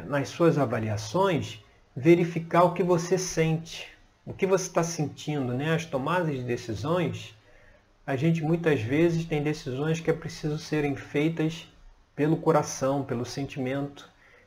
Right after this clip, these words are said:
Então, avaliar aí o que que a gente pode, que decisões aí tem pra esse início de ano que precisam ser tomadas com o coração, não com a mente, não com a racionalidade, né?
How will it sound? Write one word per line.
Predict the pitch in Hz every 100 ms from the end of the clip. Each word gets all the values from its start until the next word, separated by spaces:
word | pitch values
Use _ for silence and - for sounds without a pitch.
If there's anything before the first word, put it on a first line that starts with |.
| _
Então, | 123 - 156
avaliar | 165 165 165 139 156 151
aí | 131 151
o |
que | 147 190
que | 185
a |
gente | 170 170 -
pode, | - 131 147 123 107 101 - - _
que | 180
decisões | 202 - 151 139 185 185 156
aí | 131 147
tem | - 147 151
pra | 135
esse | 120 127
início | 123 160 127
de | 107
ano | 117 165 185 104 - - - - -
que | 156
precisam | 151 143 - 165
ser | 165 165
tomadas | 160 123 123 151 160 160 165 - _
com | - 147 180 180
o |
coração, | 180 180 175 165 - 127 123 123
não | 139 185
com | 185
a | 156
mente, | 123 117 120 - - - - _ _
não | 120 147 190
com | -
a | 170
racionalidade, | 160 165 156 143 135 113 110 104 101 - 107
né? | 123 170 165